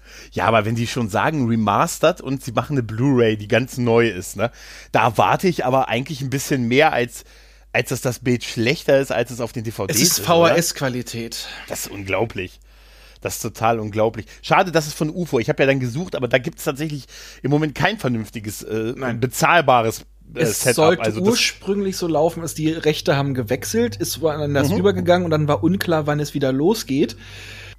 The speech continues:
Speaker 2: Das sollte wohl jetzt auch noch jetzt im Sommer, äh, wieder losgehen, aber dank Corona können wir darauf wahrscheinlich noch ein bisschen länger warten,
Speaker 1: Ja.
Speaker 2: weil es, ähm,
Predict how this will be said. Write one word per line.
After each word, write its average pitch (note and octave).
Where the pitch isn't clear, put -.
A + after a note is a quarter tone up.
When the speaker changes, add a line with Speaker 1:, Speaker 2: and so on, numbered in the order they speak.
Speaker 2:
Das -
sollte F3+
wohl F#3+
jetzt F#3+
auch F3
noch E3
jetzt E3
im D3
Sommer, G#3+
äh, F3+
wieder F3+
losgehen, E3+
aber D3
dank D#3
Corona D#3
können D3+
wir D3
darauf C#3
wahrscheinlich C3+
noch E3
ein A#2+
bisschen A2
länger A2
warten, A2
Speaker 1:
Ja. G#2
Speaker 2:
weil D3+
es, -
ähm, E3